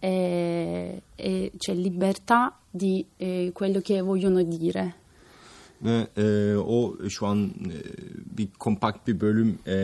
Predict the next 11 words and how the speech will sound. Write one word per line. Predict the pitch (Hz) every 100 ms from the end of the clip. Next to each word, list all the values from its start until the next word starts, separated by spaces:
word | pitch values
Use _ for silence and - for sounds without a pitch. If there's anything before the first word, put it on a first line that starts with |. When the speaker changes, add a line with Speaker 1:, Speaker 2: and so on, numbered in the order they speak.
| 95 95
Speaker 2:
yaptım. | 92 92 - 156 185
İlk, | 117 110 - - - - - -
e, | 98 95 95 90 -
İbiş | 101 110 -
ve | 101 101
sevgilisi | - 107 95 101 95 104
Ceyda | 101 98 95 104
ile | 90 110 - -
giriyorlar, | 101 92 92 160 160
dans | 120 107
ediyorlar. | 85 80 - - -